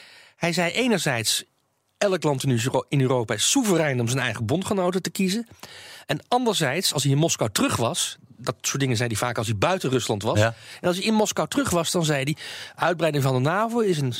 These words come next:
Speaker 1: existentiële bedreiging
Speaker 2: Ja,
Speaker 1: voor
Speaker 2: want
Speaker 1: de,
Speaker 2: want
Speaker 1: voor de Russische veiligheid."
Speaker 2: dan komen ze bij onze grens. En
Speaker 1: Dan
Speaker 2: dat
Speaker 1: komen
Speaker 2: is
Speaker 1: ze
Speaker 2: voor
Speaker 1: aan onze
Speaker 2: elke
Speaker 1: grens.
Speaker 2: Rus, die iets van, iedereen die iets van Rusland weet, dat is een bedreiging.
Speaker 1: Dat is een bedreiging, want
Speaker 2: Ja.
Speaker 1: de-, tegenover het Westen voelt Rusland zich onbeschermd.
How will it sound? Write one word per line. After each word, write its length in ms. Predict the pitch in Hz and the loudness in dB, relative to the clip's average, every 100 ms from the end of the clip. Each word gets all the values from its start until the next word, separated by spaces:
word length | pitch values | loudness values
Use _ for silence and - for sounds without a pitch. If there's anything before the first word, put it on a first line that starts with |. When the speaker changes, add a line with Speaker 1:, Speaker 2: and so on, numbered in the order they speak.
| - | -4
Speaker 1:
existentiële 680 | - - 196 180 190 175 180 | -4 0 0 0 0 0 0
bedreiging 480 | 170 156 139 202 147 | 0 0 0 2 2
Speaker 2:
Ja, 100 | 156 | 2
Speaker 1:
voor 140 | 139 | 2
Speaker 2:
want 160 | 151 156 | 0 0
Speaker 1:
de, 60 | |
Speaker 2:
want 240 | 127 120 - | -2 -4 -2
Speaker 1:
voor 120 | 170 | 0
de 60 | 165 | 2
Russische 300 | - 196 190 | 2 0 2
veiligheid." 320 | 277 143 151 | 2 2 2
Speaker 2:
dan 80 | 147 | 2
komen 100 | 123 | 2
ze 60 | |
bij 100 | 117 | 2
onze 180 | 107 98 | 4 4
grens. 320 | - 185 233 | 2 2 2
En 60 | - | 2
Speaker 1:
Dan 80 | 135 | 0
Speaker 2:
dat 80 | 135 | 2
Speaker 1:
komen 160 | 147 | 2
Speaker 2:
is 60 | 185 | 2
Speaker 1:
ze 60 | - | 2
Speaker 2:
voor 100 | 180 | 2
Speaker 1:
aan 60 | 190 | 4
onze 140 | 156 | 2
Speaker 2:
elke 100 | 135 | 2
Speaker 1:
grens. 260 | 151 190 - | 2 2 2
Speaker 2:
Rus, 60 | - | 2
die 140 | 147 | 2
iets 200 | 165 175 | 2 2
van, 140 | - 143 | 2 2
iedereen 340 | 175 175 165 | 4 4 2
die 100 | 147 | 2
iets 100 | 139 | 2
van 120 | - 120 | 2 2
Rusland 320 | 156 143 123 | 2 2 2
weet, 220 | 127 113 | 0 2
dat 120 | 151 | 2
is 60 | 131 | 2
een 60 | |
bedreiging. 320 | 113 98 76 - | 2 2 0 0
Speaker 1:
Dat 80 | 175 | 0
is 60 | |
een 60 | 156 | 0
bedreiging, 480 | 147 233 190 120 123 | 2 2 0 -2 -2
want 200 | 147 - | -2 -4
Speaker 2:
Ja. 80 | - | -12
Speaker 1:
de-, 220 | - 113 | -10 -4
tegenover 480 | 175 160 151 147 127 | -2 -2 -2 -2 -2
het 100 | 110 | -2
Westen 320 | 180 - 190 | 0 0 -2
voelt 180 | 170 147 | -4 -2
Rusland 340 | 147 - 131 | 0 0 -2
zich 160 | - - | -2 0
onbeschermd. 640 | 175 147 - 139 95 - | 0 0 0 -2 -4 -10